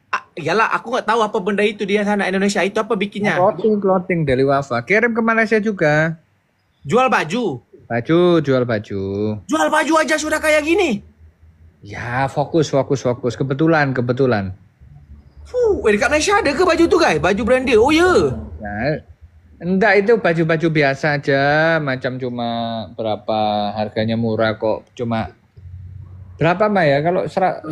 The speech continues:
Speaker 1: Di rumah, di rumahmu, di orang bilang ada swimming pool, benar gak?
Speaker 2: Hah?
Speaker 1: Di rumahmu ada swimming pool?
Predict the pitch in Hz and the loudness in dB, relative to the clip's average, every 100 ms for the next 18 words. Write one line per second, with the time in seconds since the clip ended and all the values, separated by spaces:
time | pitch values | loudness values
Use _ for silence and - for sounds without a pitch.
0 | 214 214 285 294 311 233 277 294 294 330 | -2 2 2 4 2 2 0 2 2 0
1 | 330 285 277 277 262 294 311 233 254 254 | 0 2 2 0 0 -2 -2 -2 2 2
2 | 254 247 277 277 302 294 277 254 320 302 | 2 0 -8 -6 -8 -6 -4 -2 -2 -4
3 | 208 139 _ _ _ _ 170 247 311 - | -6 -8 _ _ _ _ 0 0 0 -6
4 | - _ _ _ _ _ - 240 302 311 | -20 _ _ _ _ _ -6 0 2 0
5 | 339 330 302 269 302 294 339 320 | 0 -2 -2 -8 -10 -8 -6 -4